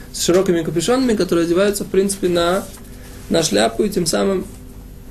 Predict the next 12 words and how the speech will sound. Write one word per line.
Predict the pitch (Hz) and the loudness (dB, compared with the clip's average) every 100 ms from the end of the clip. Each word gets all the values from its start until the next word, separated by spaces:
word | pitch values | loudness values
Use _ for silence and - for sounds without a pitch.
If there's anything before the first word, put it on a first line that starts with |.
| - - - - - - - | -18 -18 -16 -16 -8 -6 -2
тем | 165 | 2
самым | 175 180 170 | 4 4 4
решают | 170 170 170 | 2 2 2
проблему | 165 160 160 160 | 2 2 2 0
с, | - - | 0 2
э, | 165 165 165 175 180 | 2 4 2 -2 -4
такой | 196 220 | -2 -2
типа | 233 | -2
плащ-палатки | 220 220 208 208 196 - | 2 2 4 2 2 -2
такой. | - - - | -8 -8 -8
<laughs> | - - 180 - - - - - - - - - - - - - - - - | -8 -6 -6 -8 -16 -18 -18 -16 -16 -14 -14 -14 -14 -14 -14 -16 -18 -12 0
Вот. | 160 151 160 147 151 | 2 4 4 4 -2